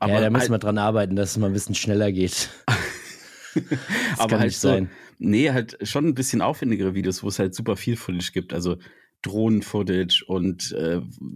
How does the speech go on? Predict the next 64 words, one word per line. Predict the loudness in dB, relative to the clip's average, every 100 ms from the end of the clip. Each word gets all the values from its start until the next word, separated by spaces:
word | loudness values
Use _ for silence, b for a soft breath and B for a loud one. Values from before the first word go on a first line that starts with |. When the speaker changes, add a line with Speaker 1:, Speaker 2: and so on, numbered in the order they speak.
| -12 -10
Speaker 1:
Voice-Over, | -2 0 0 0 0 0 -2 -4
äh, | -8 -6
gibt's | -6 -4
ja | -2
eh | 2
immer | 2 4
bei | 2
mir, | 2 0 0
aber | 0
halt, | 0 -2
wo | -2
es |
so | -2
viele | -2 0 0
Quellen | 0 2 4 2
gibt | 0 0
Speaker 2:
Wo | 2
Speaker 1:
und |
Speaker 2:
du | 4
Speaker 1:
du |
halt | 4 2
Speaker 2:
ganz | 4
Speaker 1:
alles | 4 4
Speaker 2:
viel | 4
P |
O | 6
V |
Speaker 1:
irgendwie | 6 4
Speaker 2:
aufgenommen | 2 2 2 4 2
hast, | 0 -2
auch | -2
wahrscheinlich. | -2 -2 -2 -2 -4 -14 _ _
Speaker 1:
Äh, | -2 0
ja, | 0
ich | 0
habe | 0
auch | 0
super | 0 -2 0
viel | -2
P | 0 0
O |
V | 4 2
aufgenommen | 2 0 2 4
Speaker 2:
Also | 4
Speaker 1:
und | 4
Speaker 2:
genau | 4 4 4 2
entgegen | 2 2 4 4 4
dem, | 4 4 4
was | 2 2
du | 4
mir | 4
immer | 4 4 4
rätst. | 2 2 -2 -6
„Hey, | 2 4
geh | 4
Speaker 1:
Ja, | 4
Speaker 2:
mit | 4
einem | 4
Plan | 2 2 0
Speaker 1:
das | 0
ist, | 2
Speaker 2:
ran, | 2 2
film, | 2 2
Speaker 1:
ja. | 2